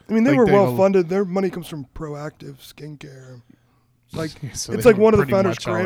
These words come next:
Speaker 1: grandparents. Like,
Speaker 2: Yeah, so they already. I, there, there was something,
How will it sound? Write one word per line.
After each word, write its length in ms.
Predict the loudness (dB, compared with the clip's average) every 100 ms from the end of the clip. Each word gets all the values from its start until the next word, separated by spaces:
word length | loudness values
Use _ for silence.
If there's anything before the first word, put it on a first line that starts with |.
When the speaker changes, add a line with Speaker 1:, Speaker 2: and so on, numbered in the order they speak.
| -4
Speaker 1:
grandparents. 280 | -8 -8 -14
Like, 180 | -16 -18 _ -8
Speaker 2:
Yeah, 220 | -6 -8
so 160 | -8
they 100 | -6 -6
already. 340 | -8 -10 -14 -8
I, 260 | -6 -6 -8 -16
there, 340 | -10 -10 -8
there 140 | -8
was 120 | -8 -8
something, 760 | -8 -8 -8 -8 -8 -10 -14